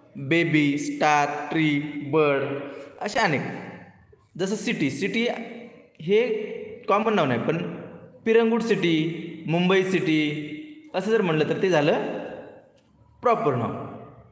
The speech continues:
ओके, त्यानंतर पुढं आहे आपल्याला collective नाउन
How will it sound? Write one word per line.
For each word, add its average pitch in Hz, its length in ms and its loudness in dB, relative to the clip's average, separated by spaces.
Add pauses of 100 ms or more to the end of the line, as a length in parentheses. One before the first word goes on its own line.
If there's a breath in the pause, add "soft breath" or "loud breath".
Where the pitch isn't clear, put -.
ओके, 233 220 0 (1600 soft breath)
त्यानंतर 214 600 2
पुढं 196 180 4
आहे 190 80 4
आपल्याला 180 400 2 (640)
collective 220 420 4
नाउन - 480 -2